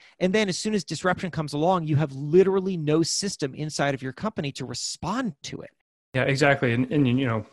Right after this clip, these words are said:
Speaker 2: when you look for that process optimization and top down, try to institutionalization, that's
Speaker 1: Mm-hmm.
Speaker 2: how you easily and very quickly drive out all the creatives in your company. 'Cause,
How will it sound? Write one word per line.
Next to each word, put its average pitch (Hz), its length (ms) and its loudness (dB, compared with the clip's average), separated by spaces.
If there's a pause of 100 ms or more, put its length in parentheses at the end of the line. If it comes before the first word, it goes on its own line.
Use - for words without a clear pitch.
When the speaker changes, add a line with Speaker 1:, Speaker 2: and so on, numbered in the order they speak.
(420)
Speaker 2:
when 127 220 0
you 127 100 4
look 147 160 4
for 151 120 2
that 123 200 4
process 131 460 0
optimization 120 840 0
and 104 120 -6
top 123 360 -4
down, 117 420 -4
try 113 260 -6
to 110 160 -4 (200)
institutionalization, 120 1400 -4 (420)
that's 139 280 0
Speaker 1:
Mm-hmm. 156 240 -6
Speaker 2:
how 123 220 -2
you 120 340 -4
easily 139 460 -2
and 113 100 -2
very 127 180 -2
quickly 151 360 -4
drive 110 260 0
out 113 160 0
all 117 120 -4
the 110 60 -8
creatives 113 560 -6
in 110 80 -4
your 95 120 -8
company. 135 460 -8 (340)
'Cause, 120 220 -4